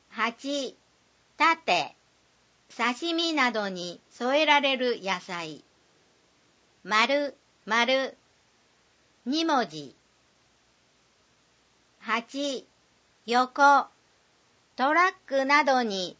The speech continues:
積まれる貨物。丸、丸、丸。三文字。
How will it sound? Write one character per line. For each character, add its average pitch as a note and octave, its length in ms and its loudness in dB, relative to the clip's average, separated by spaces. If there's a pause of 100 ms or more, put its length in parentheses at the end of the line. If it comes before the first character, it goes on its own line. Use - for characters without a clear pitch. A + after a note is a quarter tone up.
(100)
積 G#3+ 200 -10
ま D4+ 180 4
れ D#4+ 160 4
る D4 220 -2
貨 D#4 240 2
物。 A#3+ 560 -6 (1080)
丸、 B3 540 0 (260)
丸、 B3 520 0 (200)
丸。 A#3+ 460 -2 (1040)
三 E4 400 0
文 G3+ 220 -2
字。 D3 240 -16